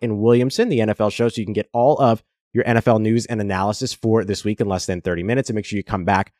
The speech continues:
for another full episode of Locked On Saints late Monday, uh, late Sunday night, early Monday morning.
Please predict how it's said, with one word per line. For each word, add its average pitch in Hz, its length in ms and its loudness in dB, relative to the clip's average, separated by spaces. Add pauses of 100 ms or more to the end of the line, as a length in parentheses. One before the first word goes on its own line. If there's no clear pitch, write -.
(220)
for 113 80 6
another 101 220 2
full 156 280 4
episode 117 380 -2
of 101 140 -4
Locked 95 280 -2
On 90 140 -6
Saints 131 340 -2 (240)
late 107 220 0 (100)
Monday, 104 480 0
uh, 110 140 4
late 123 240 2
Sunday 117 320 0
night, 104 220 -2
early 104 340 0
Monday 85 320 -6
morning. 80 300 -8